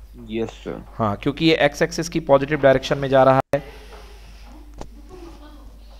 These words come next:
Speaker 2: अब देखिए यहाँ पर, क्योंकि इसकी फोकस यहाँ से ए यूनिट आगे है, तो इसकी फोकस यहाँ पर ए यूनिट पीछे होगी।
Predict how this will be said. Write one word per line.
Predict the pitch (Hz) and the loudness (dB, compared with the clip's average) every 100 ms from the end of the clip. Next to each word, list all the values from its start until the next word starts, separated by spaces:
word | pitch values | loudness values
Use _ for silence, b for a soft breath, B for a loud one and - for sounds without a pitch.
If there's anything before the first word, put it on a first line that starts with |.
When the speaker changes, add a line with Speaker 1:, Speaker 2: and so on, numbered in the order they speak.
| b b - | b b 0
Speaker 2:
अब | 143 143 | 2 6
देखिए | 196 190 226 220 | 6 8 6 8
यहाँ | 196 190 | 6 4
पर, | 190 175 170 175 - B B | 4 4 2 0 -16 B B
क्योंकि | - 214 214 247 220 | 0 0 0 -2 -2
इसकी | - 214 | -4 -10
फोकस | 208 190 180 202 | -2 0 2 0
यहाँ | 190 175 | 2 0
से | 175 185 180 | 0 -2 -4
ए | 156 190 | 2 4
यूनिट | 190 180 180 - | 4 0 0 0
आगे | 143 151 160 170 | 2 2 2 0
है, | 151 143 170 B B B | 2 0 0 B B B
तो | - - | -6 -4
इसकी | 170 180 220 | -4 -4 -8
फोकस | 220 - 156 180 175 | -6 -6 -2 -2 -2
यहाँ | 160 151 165 | -4 -2 -2
पर | 165 165 165 | 0 -4 -2
ए | 147 | -2
यूनिट | 151 147 139 143 - | 0 -2 -6 -8 -8
पीछे | 123 - | -8 -4
होगी। | 117 110 104 101 | -2 -2 -6 -10